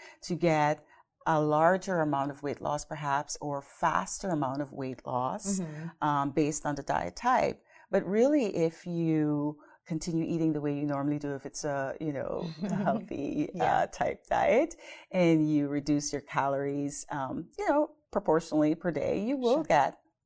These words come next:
Speaker 1: some weight loss. You just won't get the twenty pounds in two weeks that you're looking for.
Speaker 2: Right, right.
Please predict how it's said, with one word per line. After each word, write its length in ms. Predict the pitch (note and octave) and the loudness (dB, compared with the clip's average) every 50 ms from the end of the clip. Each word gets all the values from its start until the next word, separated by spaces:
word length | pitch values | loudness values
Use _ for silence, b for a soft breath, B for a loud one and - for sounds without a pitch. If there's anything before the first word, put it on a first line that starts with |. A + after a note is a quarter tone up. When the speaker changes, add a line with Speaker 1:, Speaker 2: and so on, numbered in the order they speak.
| _ _ | _ _
Speaker 1:
some 240 | - - - D#3+ D3+ | -14 -4 -2 0 0
weight 240 | C#3+ C#3+ C#3+ C3+ - | 0 0 -2 -4 -2
loss. 320 | - C3+ B2+ A#2+ - - - | 0 0 0 0 -2 -6 -8
You 60 | G3+ | -6
just 220 | G3+ A#3 A#3+ - - | -4 -4 -4 -4 -4
won't 160 | G#3+ G3 G3+ | -6 -2 0
get 160 | G3 F3+ - | 0 0 0
the 60 | - | -6
twenty 260 | - - G3 F3 F3+ F3+ | -10 -6 -4 -4 -4 -2
pounds 260 | F3+ E3+ E3 E3+ - | -2 -2 -2 -2 -4
in 60 | F3 | -8
two 140 | F3 - D#3+ | -10 -10 -10
weeks 200 | D#3 D#3+ E3 - - | -10 -8 -10 -8 -10
that 100 | - - | -10 -8
you're 100 | - G3 | -8 -8
looking 300 | A#3 C4 _ B3 A3 G3 | -8 -10 _ -14 -14 -12
for. 220 | - - - F3 | -10 -8 -4 -2
Speaker 2:
Right, 280 | F3 E3 D3 C#3 - - - | 0 0 0 -2 -4 -6 -2
right. 240 | F3+ E3+ D3+ D3 | -2 0 0 0